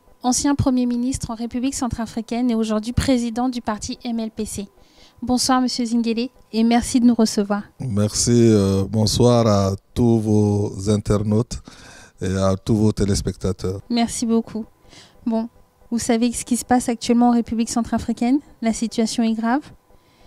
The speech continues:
Speaker 1: Euh, ça s'est empiré. Que, quelle indignation vous avez aujourd'hui, quelles sont vos réactions ?
Speaker 2: Oui, je voudrais d'abord, euh,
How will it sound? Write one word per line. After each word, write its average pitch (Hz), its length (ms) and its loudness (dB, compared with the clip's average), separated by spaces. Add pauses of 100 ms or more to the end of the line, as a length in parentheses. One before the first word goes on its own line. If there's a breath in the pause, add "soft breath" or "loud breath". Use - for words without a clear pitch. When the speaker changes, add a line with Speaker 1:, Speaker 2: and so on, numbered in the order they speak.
(460 soft breath)
Speaker 1:
Euh, 208 220 -4
ça 226 160 -2
s'est 220 380 -2
empiré. 233 500 0 (1120)
Que, 269 120 0 (520)
quelle 277 120 4
indignation 254 640 6
vous 240 180 0
avez 226 220 2
aujourd'hui, 226 400 0
quelles 254 160 -2
sont 262 160 2
vos 233 160 0
réactions ? 220 500 -4 (840 loud breath)
Speaker 2:
Oui, 123 240 10
je 117 80 8
voudrais 139 720 6
d'abord, 113 540 4
euh, 98 400 -2